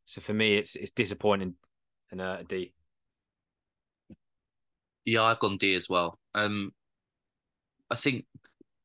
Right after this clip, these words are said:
Speaker 2: I think the transfers were okay. I think Sander Berge is a big, is a big one for him. Um,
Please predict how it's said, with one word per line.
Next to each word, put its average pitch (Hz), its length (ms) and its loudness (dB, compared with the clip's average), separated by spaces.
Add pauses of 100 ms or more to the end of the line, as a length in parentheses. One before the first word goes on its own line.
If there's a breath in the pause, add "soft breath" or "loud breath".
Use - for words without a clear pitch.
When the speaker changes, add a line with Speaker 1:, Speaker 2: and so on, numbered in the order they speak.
(240)
Speaker 2:
I 120 60 -6
think 127 120 -2
the 110 60 -2
transfers 107 560 2
were 101 100 2
okay. 101 200 -2
I 98 40 0
think 98 140 -6
Sander 95 340 0
Berge 92 400 0
is 92 120 -4
a 92 60 -6
big, 95 180 0 (160)
is 92 120 -8
a 87 60 -6
big 92 180 -4
one 90 160 0
for 92 320 -2
him. 92 200 -2 (580)
Um, 92 380 0